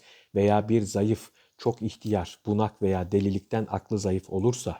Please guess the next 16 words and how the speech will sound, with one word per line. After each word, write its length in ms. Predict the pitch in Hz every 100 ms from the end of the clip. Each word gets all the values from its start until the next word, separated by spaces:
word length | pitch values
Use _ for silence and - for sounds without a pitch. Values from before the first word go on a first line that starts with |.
| -
yahut 400 | 110 104 98 -
da 160 | 110
bizzat 460 | 123 117 123 101 - _ _ _ _ _ _ _ _ _ - - - - -
yazdırmaya 840 | 110 98 95 113 101 98 107 95 - - -
ve 80 | 107
ikrara 480 | 120 - 117 107 110
gücü 300 | 98 98 95
yetmezse, 600 | 95 92 - 120 - 90 - _ _ _ 104
dilsizlikten, 960 | 117 107 - 110 98 101 _ 113 92 -
kekemelikten, 880 | 101 - 95 95 95 - 107 90 82
dil 220 | 107 104 -
bilmemesinden, 880 | 113 110 95 90 85 - 87 104 90
hapiste 520 | - - 98 - 113
veya 240 | 101 95 92
uzakta 460 | 101 95 95 -
olduğundan, 520 | 110 95 98 95 110